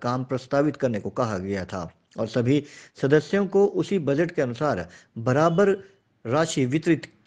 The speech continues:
करने की बात कही गई थी। प्रशासन का दावा है कि उस बजट के अनुसार दो लाख अट्ठानवे हज़ार प्रति सदस्य को बजट वितरित किया गया था। प्रशासन का ये दावा है कि आने वाले समय में ये बजट बढ़ाकर तीन लाख बीस हज़ार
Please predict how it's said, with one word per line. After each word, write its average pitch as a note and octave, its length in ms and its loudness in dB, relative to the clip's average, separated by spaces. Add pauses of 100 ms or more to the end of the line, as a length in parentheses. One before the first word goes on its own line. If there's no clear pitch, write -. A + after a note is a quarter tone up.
(220)
करने D#3 280 4
की C3+ 140 0
बात C#3 280 2
कही B2 260 2
गई G#2 180 2
थी। G2+ 180 -4
प्रशासन A#2+ 440 -2
का A#2+ 140 -4
दावा C3 380 2
है F3 160 4
कि F#3+ 360 -4
उस D#3+ 160 -4
बजट C3+ 300 2
के D#3+ 100 0
अनुसार B2 400 0 (440)
दो D3+ 380 4
लाख F#3+ 440 0 (480)
अट्ठानवे F#3 680 0 (100)
हज़ार C3+ 540 2
प्रति D3+ 260 0
सदस्य E3 600 0 (500)
को C#3+ 160 8
बजट D#3 500 2 (300)
वितरित D3 400 0
किया F3 260 2
गया G2 200 -2
था। F2+ 300 -6
प्रशासन C3 580 0
का D3 400 2
ये C3+ 160 2
दावा C#3 360 2
है F3 120 2
कि F#3+ 140 -4
आने C#3 240 0
वाले C3 240 2
समय D3 340 -2
में E3+ 120 0
ये C3 160 2
बजट C3+ 420 2
बढ़ाकर A#2 480 2
तीन F3 340 -2
लाख F3 320 2
बीस C#3 360 -2
हज़ार D#3+ 260 2